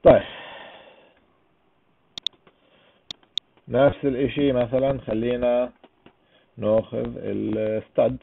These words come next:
طيب، فهاي نوت. طيب، اتأكد انه احطها على الستد. هاي حطيناها على الستد.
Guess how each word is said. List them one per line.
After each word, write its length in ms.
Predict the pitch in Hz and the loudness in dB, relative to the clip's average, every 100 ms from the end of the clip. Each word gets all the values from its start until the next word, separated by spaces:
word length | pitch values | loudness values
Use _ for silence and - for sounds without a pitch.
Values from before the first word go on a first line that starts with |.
| - _ _ _ | -16 _ _ _
طيب، 200 | - 87 - _ | -10 -10 -12 _
فهاي 280 | 98 98 101 107 90 | -12 -8 -8 -8 -8
نوت. 200 | 98 131 _ _ _ _ _ _ _ _ _ _ _ _ _ _ _ _ _ _ _ _ _ _ _ _ _ _ _ _ - | -10 -10 _ _ _ _ _ _ _ _ _ _ _ _ _ _ _ _ _ _ _ _ _ _ _ _ _ _ _ _ -12
طيب، 300 | 101 104 110 | -10 -8 -10
اتأكد 480 | - 107 - 104 101 | -10 -12 -10 -10 -10
انه 480 | 101 98 104 107 - _ _ - - | -10 -12 -10 -12 -14 _ _ -20 -20
احطها 680 | 85 98 - _ - 95 95 | -10 -8 -8 _ -16 -14 -10
على 140 | 98 | -10
الستد. 480 | 95 - - 104 135 - | -10 -12 -8 -8 -8 -12
هاي 160 | 85 85 | -16 -16
حطيناها 540 | 82 - 87 92 85 82 | -18 -16 -16 -14 -16 -16
على 140 | 82 | -16
الستد. 420 | 80 _ 104 120 | -18 _ -10 -10